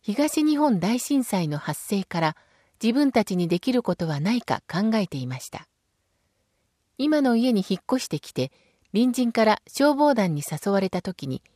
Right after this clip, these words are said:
良いきっかけだと思い入団しました。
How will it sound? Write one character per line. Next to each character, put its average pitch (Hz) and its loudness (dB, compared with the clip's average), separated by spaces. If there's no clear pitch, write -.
良 277 0
い 262 2
き - -18
っ - -20
か 247 -2
け 254 0
だ 247 2
と 160 0
思 165 0
い 147 -4
入 175 0
団 175 0
し - -10
ま 147 -6
し - -12
た。 - -16